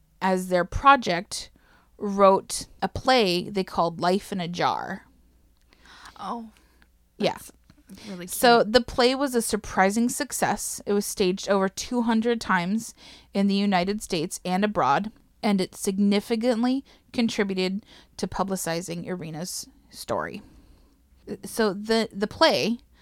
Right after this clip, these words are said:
Speaker 1: was adapted for television
Speaker 2: Oh.
Speaker 1: as The Courageous Heart of Irina Sendler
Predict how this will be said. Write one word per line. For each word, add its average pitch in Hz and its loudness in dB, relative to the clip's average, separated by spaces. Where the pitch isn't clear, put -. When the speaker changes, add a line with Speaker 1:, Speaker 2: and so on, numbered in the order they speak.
Speaker 1:
was 208 0
adapted 196 0
for 185 -4
television 180 0
Speaker 2:
Oh. 175 -4
Speaker 1:
as 180 -2
The 202 -4
Courageous 214 -2
Heart - -2
of 196 -2
Irina 185 -2
Sendler 170 -6